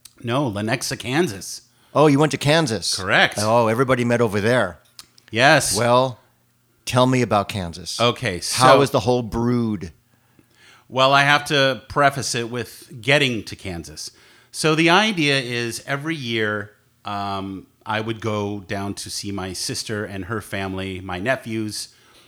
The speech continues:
Speaker 1: her husband, and my mother, my stepdad, Ashley's besties, Sarah and Crystal, me.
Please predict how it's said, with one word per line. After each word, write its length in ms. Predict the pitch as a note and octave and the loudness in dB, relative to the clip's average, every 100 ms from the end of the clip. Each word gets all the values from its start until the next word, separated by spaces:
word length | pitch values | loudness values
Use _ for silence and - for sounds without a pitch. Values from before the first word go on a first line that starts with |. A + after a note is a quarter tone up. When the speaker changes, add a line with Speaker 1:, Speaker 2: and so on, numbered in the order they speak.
| - - | -20 -16
Speaker 1:
her 160 | G#2+ F#2+ | -10 -6
husband, 560 | B2+ G#2 A#2+ A2 G2 - _ _ _ - | -6 -6 -6 -6 -8 -14 _ _ _ -14
and 180 | - A#2 | -6 -2
my 180 | G#2+ A2 | -2 -2
mother, 540 | A2+ C#3 F#3 F3+ F3 | -2 2 2 2 0
my 180 | D#3+ G2+ | 0 -4
stepdad, 960 | F#2 - G#3 E3+ - E3 D#3 D3 D3 - | -6 -6 -4 -4 -2 -2 0 0 0 0
Ashley's 540 | C#3 D3 - B2+ G#2+ | 2 2 0 -6 -6
besties, 560 | - C#3+ C#3+ - C3 B2+ | -2 -4 -4 -6 -6 -6
Sarah 500 | - - - A#2+ A2 | -8 -8 -6 -4 -4
and 140 | A2 | -6
Crystal, 680 | - F#3+ - F3+ D#3+ D#3+ D#3 B2+ | -4 -4 -4 -4 -4 -4 -6 -4
me. 600 | C3 E3+ E3 D#3+ D3+ | 0 2 2 2 0